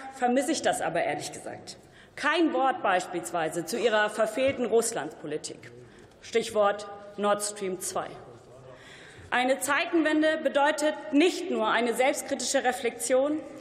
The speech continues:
sondern das Lernen aus diesen Fehlern. Und wenn ich Ihren Antrag mal als einen solchen Lernprozess verstehe, dann würde ich sagen, da kann man an der einen oder anderen Stelle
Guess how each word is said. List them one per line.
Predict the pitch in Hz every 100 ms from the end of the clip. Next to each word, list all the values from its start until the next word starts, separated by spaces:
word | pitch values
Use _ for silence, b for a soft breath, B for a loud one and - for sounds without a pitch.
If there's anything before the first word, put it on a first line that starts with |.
| B B B
sondern | 247 262 269
das | 262 262
Lernen | 262 262 285 294 302 302 - - -
aus | 247 247
diesen | 262 240
Fehlern. | - 240 185 151 160 123 - - - B B B B B
Und | 254
wenn | 277 320
ich | 339
Ihren | 277 285
Antrag | 277 339 330 294
mal | 269 262
als | 247 -
einen | - 240
solchen | 226 233 240 240
Lernprozess | 214 220 - 226 - 214 -
verstehe, | 208 - 208 180 - - -
dann | 214 220
würde | 220
ich | 220
sagen, | 262 262 330 339 392 - B B B B
da | -
kann | 226 302
man | 302 294
an | 262
der | 240
einen | 247 294
oder | 294 247
anderen | 247 269 233 233
Stelle | - 277 311 294 302